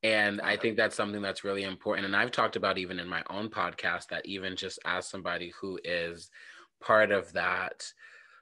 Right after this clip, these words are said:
Speaker 1: minority group, like, I still have so much to learn and still so much to, um, uh, just evolve. And especially nowadays, like,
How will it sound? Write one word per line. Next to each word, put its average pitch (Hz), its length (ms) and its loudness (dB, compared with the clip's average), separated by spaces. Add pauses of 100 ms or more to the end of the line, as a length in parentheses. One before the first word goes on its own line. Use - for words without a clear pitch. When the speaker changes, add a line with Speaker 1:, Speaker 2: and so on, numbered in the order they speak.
Speaker 1:
minority 101 520 4
group, 98 240 0
like, 90 200 0
I 101 220 4
still 110 200 0
have 92 180 -2
so 92 200 -6
much - 360 -8
to - 80 -10
learn 87 260 -6
and 87 120 -12
still 98 300 -2
so 98 220 -6
much 90 400 -6 (100)
to, 85 400 -6 (480)
um, 82 560 2 (1040)
uh, 67 540 -4 (480)
just 110 200 -2
evolve. 95 580 0
And 95 360 -6 (140)
especially 101 400 0
nowadays, 90 720 -4
like, 85 220 -4